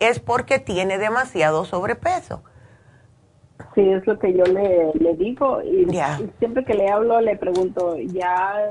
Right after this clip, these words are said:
Speaker 2: empezó a tener, porque le dieron su lista de las comidas que debe comer? Es que
Speaker 1: Ya.
Speaker 2: todavía estoy pensando,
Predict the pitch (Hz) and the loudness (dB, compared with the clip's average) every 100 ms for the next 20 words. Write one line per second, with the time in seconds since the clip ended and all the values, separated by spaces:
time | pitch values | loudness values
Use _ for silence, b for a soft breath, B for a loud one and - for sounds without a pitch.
0 | - 196 190 190 - 185 185 190 196 - | -6 -10 -8 -8 -6 -4 -2 -2 -4 -4
1 | 175 170 170 _ - - 175 180 170 175 | -2 -2 -4 _ -18 -14 -4 0 2 2
2 | 180 180 170 165 160 _ - 160 160 170 | 2 2 2 0 -4 _ -4 0 2 0
3 | - - 156 151 147 143 - - 147 151 | 0 -4 -4 -4 -8 -8 -8 -6 -2 -2
4 | 156 - - 156 151 151 147 - - - | -2 -4 -4 -4 -4 -2 -4 -6 -16 -16
5 | - 196 185 170 160 202 208 202 208 196 | -10 -4 -2 0 -2 -2 -2 -2 -2 0
6 | 208 202 - 180 156 156 | 0 0 0 2 4 2